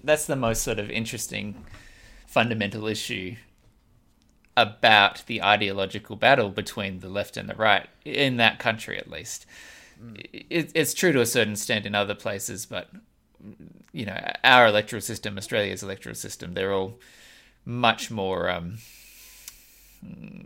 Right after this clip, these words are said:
Speaker 1: I don't know, ob-, objective and rigorous and, uh, uh, yeah, th-, from the democratic point of view,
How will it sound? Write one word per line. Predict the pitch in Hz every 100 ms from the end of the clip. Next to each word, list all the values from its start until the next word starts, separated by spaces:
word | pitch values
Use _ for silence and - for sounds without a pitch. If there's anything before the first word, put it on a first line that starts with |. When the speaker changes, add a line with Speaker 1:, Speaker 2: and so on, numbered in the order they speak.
| -
Speaker 1:
I | -
don't | 92
know, | 85 - -
ob-, | 110
objective | 117 113 113 - - 87 - - - - _ - - -
and | 127 117 117
rigorous | 101 101 95 92 -
and, | 98 98 92 - - _ - - - _ _ -
uh, | - - _ _ _ _ _ _
uh, | - - _ -
yeah, | - 127 85
th-, | - - 143
from | - 147 139
the | 131 - - - - 139
democratic | 139 135 - 131 120 123
point | - 120 110
of | 101
view, | 110 120 90 95